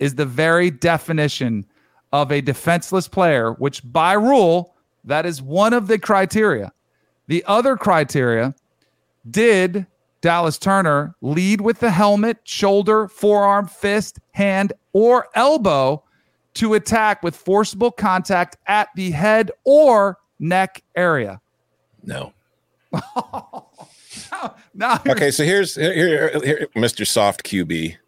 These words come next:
Speaker 1: <laughs>
Speaker 2: Mister We make all the money and we don't want to be touched. Um,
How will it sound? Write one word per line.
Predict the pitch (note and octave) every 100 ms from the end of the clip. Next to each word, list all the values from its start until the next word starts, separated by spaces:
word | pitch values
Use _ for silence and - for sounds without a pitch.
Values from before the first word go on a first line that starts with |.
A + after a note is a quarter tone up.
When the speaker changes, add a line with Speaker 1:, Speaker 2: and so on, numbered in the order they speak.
| _
Speaker 1:
<laughs> | - C#3 D#2+
Speaker 2:
Mister | F2 - G2
We | F2+ A2+
make | A#2 A2
all | A2+ G2+
the | F#2+
money | G2 F#2+ F#2
and | F2+
we | F2
don't | F2+ D#2+
want | F2
to | D#2+
be | D#2
touched. | - E2 E2 - - - - - _ _ -
Um, | B2 C3